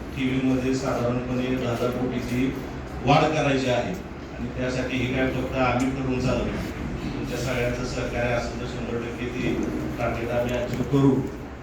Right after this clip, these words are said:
असं मला खात्री आहे. त्याचबरोबर वर्षभरामध्ये,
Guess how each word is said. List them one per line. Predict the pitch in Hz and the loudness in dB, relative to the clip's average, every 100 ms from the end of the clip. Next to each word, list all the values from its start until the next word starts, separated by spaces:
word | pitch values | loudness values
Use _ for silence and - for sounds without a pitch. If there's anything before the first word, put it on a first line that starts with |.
| - - | -12 -10
असं | - 117 120 120 120 | -6 0 0 2 0
मला | 120 117 120 120 117 - - - - | -2 0 2 2 2 -4 -8 -10 -8
खात्री | - 123 | -6 -2
आहे. | 131 185 175 - - - - - - - - - - - - - - - - 131 | 0 0 -2 -4 -8 -8 -8 -8 -8 -8 -8 -10 -10 -10 -8 -6 -6 -6 -6 0
त्याचबरोबर | 139 147 151 147 151 151 156 160 156 - - - - - - - 127 | 2 4 4 4 4 4 4 4 2 0 -4 -8 -10 -12 -14 -10 2
वर्षभरामध्ये, | 131 143 151 160 151 147 147 139 139 110 | 4 4 4 2 4 4 4 4 2 2